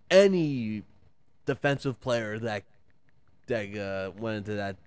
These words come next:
Vance Joseph defense. So, I mean,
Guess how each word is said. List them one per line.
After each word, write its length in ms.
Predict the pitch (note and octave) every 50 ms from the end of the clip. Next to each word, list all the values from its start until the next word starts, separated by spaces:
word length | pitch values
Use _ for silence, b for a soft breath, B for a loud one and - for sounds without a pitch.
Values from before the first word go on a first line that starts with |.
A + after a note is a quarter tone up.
| - A2
Vance 260 | A2+ A2 G#2+ G2+ -
Joseph 380 | - - G#2 G2+ G2 - G2 -
defense. 540 | G2 F#2 F#2 - F2+ F2 F2 - - - - - - - - - - - -
So, 360 | - - G2+ F#2 F2+ F2+ - - - - - - - - - - - - -
I 120 | - G#2
mean, 300 | G#2 G2 G2 G2 F#2+